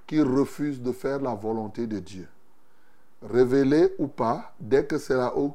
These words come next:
quelle que soit la manière, ou bien par quel canal la volonté de Dieu t'est révélée, tu dois faire ce que Dieu te dit de faire, sinon tu t'attires le malheur. La deuxième chose, c'est pour ceux qui servent. Être prêt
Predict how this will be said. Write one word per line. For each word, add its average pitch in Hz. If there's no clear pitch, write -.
quelle 180
que 165
soit 156
la 135
manière, 123
ou 139
bien 147
par 131
quel 160
canal 131
la 135
volonté 120
de 127
Dieu 110
t'est 127
révélée, 107
tu 160
dois 131
faire 156
ce -
que -
Dieu 113
te 117
dit 104
de 110
faire, 117
sinon 135
tu 127
t'attires 113
le 107
malheur. 92
La 113
deuxième 147
chose, 156
c'est 139
pour 123
ceux 147
qui 147
servent. 135
Être 151
prêt 143